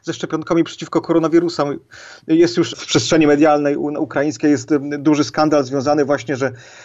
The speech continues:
z, z takimi firmami, które zakupują u chińskich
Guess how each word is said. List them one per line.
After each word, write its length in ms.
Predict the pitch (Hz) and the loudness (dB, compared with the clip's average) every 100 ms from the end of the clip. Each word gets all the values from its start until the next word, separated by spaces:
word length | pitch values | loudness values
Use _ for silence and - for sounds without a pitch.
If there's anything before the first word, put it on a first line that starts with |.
| - - | -20 -16
z, 140 | - 143 151 147 143 | -10 0 4 4 2
z 120 | - - | -2 -4
takimi 320 | - 170 156 | -4 -2 -2
firmami, 480 | 165 147 151 160 151 | 0 0 2 0 -2
które 340 | - 156 151 | -2 0 0
zakupują 680 | 139 156 165 - 175 165 143 139 - | 0 -2 -6 -2 0 2 0 -4 -6
u 100 | - | -4
chińskich 440 | 190 185 - | -2 -4 -2